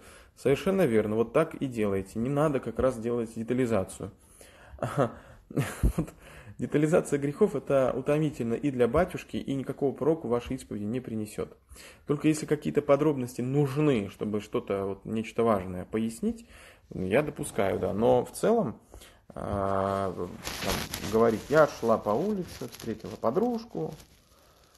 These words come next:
вот, а у неё муж пьёт, а у него сестра в кредитах, и он ей,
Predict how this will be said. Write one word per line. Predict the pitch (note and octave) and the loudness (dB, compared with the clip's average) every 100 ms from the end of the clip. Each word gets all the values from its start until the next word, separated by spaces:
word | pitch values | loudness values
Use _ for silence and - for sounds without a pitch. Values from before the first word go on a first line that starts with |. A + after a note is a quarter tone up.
| _ - | _ -16
вот, | G2 G2 F2 | -8 -6 -6
а | G#2+ | -4
у | G#2 | -4
неё | A#2 A2+ | 0 0
муж | A2 G2+ | 0 -4
пьёт, | - C3+ G#3 A3 G3+ - _ _ _ _ _ _ | -4 4 8 8 4 -10 _ _ _ _ _ _
а | - A2+ A2+ G#2+ | -4 0 2 2
у | A2 | 0
него | A#2+ A#2 | -2 -2
сестра | A2+ - - A2+ | -4 -8 -2 -2
в | A2+ | 0
кредитах, | C3 C#3+ G#3 G#3+ D#3 - | -4 -2 0 2 0 0
и | C3 | 0
он | C3 B2 | 0 0
ей, | A2+ A2+ A2 G#2 | 0 0 0 -2